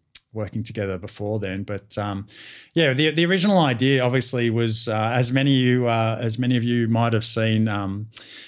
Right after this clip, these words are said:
or, or know of or heard of Lucy the Lamb, but, um, the, the original idea was for us to, you know, to create cultivated meat products and to create a,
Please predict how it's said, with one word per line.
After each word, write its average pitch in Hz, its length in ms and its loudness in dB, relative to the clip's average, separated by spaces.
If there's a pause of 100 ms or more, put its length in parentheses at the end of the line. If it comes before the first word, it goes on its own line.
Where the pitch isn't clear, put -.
(120)
or, 104 100 -4
or 104 180 -2
know 110 300 2
of 107 180 2
or 95 140 -4
heard 110 240 2
of 104 160 2
Lucy 110 320 2
the 107 100 -4
Lamb, 110 380 2
but, 113 300 -2
um, 107 400 0
the, 113 300 -2
the 117 160 -2
original 131 380 2
idea 107 380 2
was 101 140 -4
for 110 160 -4
us 98 140 -4
to, 101 200 -8
you 98 160 -10
know, 95 80 -10
to - 160 -12
create 110 300 -6
cultivated 98 480 -8
meat 107 220 -6
products 131 360 -2
and 107 160 -2
to 113 140 -6
create 117 380 -6
a, 110 180 -4